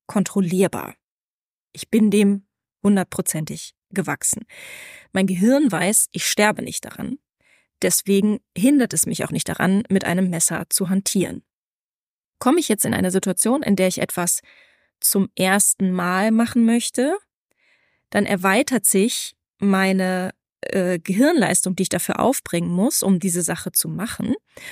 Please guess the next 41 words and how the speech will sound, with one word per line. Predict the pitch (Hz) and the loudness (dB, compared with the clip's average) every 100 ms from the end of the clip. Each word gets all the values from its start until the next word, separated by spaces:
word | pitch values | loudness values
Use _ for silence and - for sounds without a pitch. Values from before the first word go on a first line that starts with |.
| - | -2
Und | 220 233 | 2 4
da | 330 | 4
wird | 349 | 2
dann | 285 | 4
das | 262 269 | 4 2
Gehirn | 254 233 247 | 0 2 2
faul. | - - - - 67 196 _ _ _ _ _ _ _ _ _ _ _ _ - | 0 -4 -2 -4 -6 -12 _ _ _ _ _ _ _ _ _ _ _ _ -4
Und | 220 | 0
deswegen | 233 - 285 | 2 2 2
sagt | 208 220 - | 2 0 0
es | 269 - - - | 0 0 -2 -2
gerne | 196 220 302 | 0 2 2
dann | 196 170 226 415 - | 2 2 0 -2 -2
erstmal | 208 214 - 247 | 0 0 0 -2
pauschal, | - 226 - 233 226 | 0 -4 0 0 0
„Das | 233 | 0
kann | - 262 208 | 0 2 2
ich | - | 0
nicht, | 165 240 - - | -6 -6 -8 -2
weil | 196 | 0
das | 202 - | 0 0
habe | 208 | 0
ich | - | 0
noch | 190 190 | 0 0
nicht | 180 | -6
gemacht.“ | - 175 185 - - - - - _ _ _ _ _ _ _ _ _ - | -4 -2 -2 -4 -12 -16 -16 -20 _ _ _ _ _ _ _ _ _ 0
Und | 247 370 440 - - _ _ _ _ _ _ _ _ _ _ | 0 2 -2 -6 -6 _ _ _ _ _ _ _ _ _ _
ich | 208 196 | -8 -2
weiß | 202 254 - | 0 2 0
auch | 233 | 2
nicht, | 226 - - | 2 2 -4
ob | 190 | -2
das | 196 - | 0 2
sicher | 254 - 175 - | 0 0 -8 -10
ist. | - - - - | -8 -6 -6 -8
Ich | 196 196 | -8 0
weiß | 202 254 - | 2 4 2
nicht, | 196 190 - | 2 0 -2
ob | 180 - | -4 -6
das | 180 170 | -6 -6
funktioniert. | - 165 - 160 190 180 98 | -6 -4 -4 0 -2 -2 -6